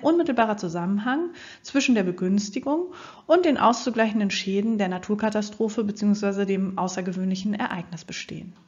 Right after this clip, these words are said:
Nicht zu den außergewöhnlichen Ereignissen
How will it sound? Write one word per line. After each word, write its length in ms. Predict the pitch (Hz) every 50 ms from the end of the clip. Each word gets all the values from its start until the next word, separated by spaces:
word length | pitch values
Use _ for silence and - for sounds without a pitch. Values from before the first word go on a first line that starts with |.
| _ _ _ _ _ _ _ _ _ - - - - - _ _
Nicht 400 | 190 185 180 196 185 - - -
zu 100 | - 254
den 160 | 254 269 -
außergewöhnlichen 800 | - 240 262 - 277 240 302 240 262 262 262 262 262 269 269 262
Ereignissen 680 | 254 240 247 254 254 262 269 262 - 277 285 294 285